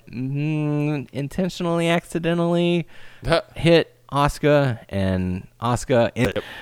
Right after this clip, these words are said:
Speaker 1: um, giving Sonya Deville and Mandy Rose the win. Um, so it was good. I,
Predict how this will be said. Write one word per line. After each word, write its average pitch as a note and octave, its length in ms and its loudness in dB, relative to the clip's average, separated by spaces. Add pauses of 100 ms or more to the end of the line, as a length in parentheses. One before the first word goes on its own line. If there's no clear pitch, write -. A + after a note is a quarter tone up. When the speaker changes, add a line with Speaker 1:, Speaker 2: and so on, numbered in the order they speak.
(240)
Speaker 1:
um, F#2 440 2 (200)
giving G2 340 2
Sonya F#2+ 320 0
Deville F2+ 580 2
and F2+ 200 2
Mandy F2+ 260 0
Rose F2+ 280 -4
the F#2+ 80 -6
win. D2 400 -6 (500)
Um, F2+ 460 -2 (400)
so G#3+ 120 2
it A#3+ 40 4
was A#3 100 0
good. C4 260 -2
I, A#2+ 200 -10